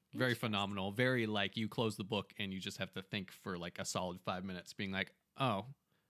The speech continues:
Speaker 1: uh, okay, all right, I can see that." And then, yeah,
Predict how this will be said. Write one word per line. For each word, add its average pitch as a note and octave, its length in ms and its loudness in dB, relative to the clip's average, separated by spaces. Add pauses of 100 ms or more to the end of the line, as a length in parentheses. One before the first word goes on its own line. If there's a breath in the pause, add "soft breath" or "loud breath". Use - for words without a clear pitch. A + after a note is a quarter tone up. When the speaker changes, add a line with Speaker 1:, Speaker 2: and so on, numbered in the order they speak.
(200)
Speaker 1:
uh, - 80 0 (280)
okay, F3+ 460 6 (180)
all E3+ 140 12
right, F3 300 8 (100)
I D#3 80 8
can A3+ 140 4
see C3+ 180 4
that." A#2 300 6
And B2+ 180 4
then, B2+ 300 4
yeah, A2+ 220 6